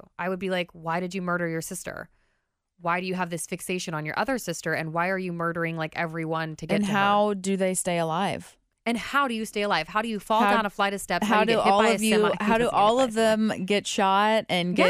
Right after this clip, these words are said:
Speaker 1: Yes.
Speaker 2: stabbed and they stay alive?
Speaker 1: And they just keep moving. Well, Freddy Krueger is like this.
Speaker 2: He's, like, already dead. Yeah, he,
Speaker 1: He's,
Speaker 2: like,
Speaker 1: like,
Speaker 2: got burned.
Speaker 1: he's just this, like, illusion almost in your mind. But
Speaker 2: Yes.
Speaker 1: yeah, but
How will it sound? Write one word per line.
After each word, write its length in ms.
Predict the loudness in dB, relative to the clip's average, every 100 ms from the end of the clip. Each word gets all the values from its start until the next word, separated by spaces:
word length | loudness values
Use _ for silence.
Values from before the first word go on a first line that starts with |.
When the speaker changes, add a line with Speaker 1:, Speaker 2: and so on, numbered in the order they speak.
| 4
Speaker 1:
Yes. 180 | 2 0
Speaker 2:
stabbed 680 | 2 2 4 4 2 -4 -10 _ _ _ _ _
and 140 | -2 0
they 100 | 0
stay 160 | 0
alive? 420 | 0 -2 -2 -4 -4
Speaker 1:
And 300 | -2 -2 0
they 120 | -2
just 520 | -4 -2 -2 -2 -6
keep 180 | -8 -4
moving. 220 | -4 -2
Well, 140 | -2
Freddy 300 | -2 -2 -4 -6
Krueger 380 | -6 -6 -4 -6
is 120 | -4
like 180 | -6 -6
this. 540 | -6 -6 -8 -12 -18 -20 _
Speaker 2:
He's, 240 | -4 -2 0
like, 100 | 0
already 320 | 2 2 0
dead. 380 | 0 0 -2 -2
Yeah, 160 | 2
he, 100 | 2
Speaker 1:
He's, 100 | 4
Speaker 2:
like, 120 | 2 4
Speaker 1:
like, 60 |
Speaker 2:
got 240 | 2 2 0
burned. 340 | 0 2 2
Speaker 1:
he's 140 | 2 0
just 160 | -2
this, 120 | -4
like, 120 | -4 -4
illusion 560 | -4 -4 -4 -4 -4
almost 680 | -4 -4 -4 -6 -6 -10 -8
in 140 | -6
your 120 | -4
mind. 680 | -4 -2 0 -2 -4 -10 -8 -2
But 120 | 2
Speaker 2:
Yes. 340 | 2 0 -4
Speaker 1:
yeah, 280 | -2 0 0
but 240 | -4 -4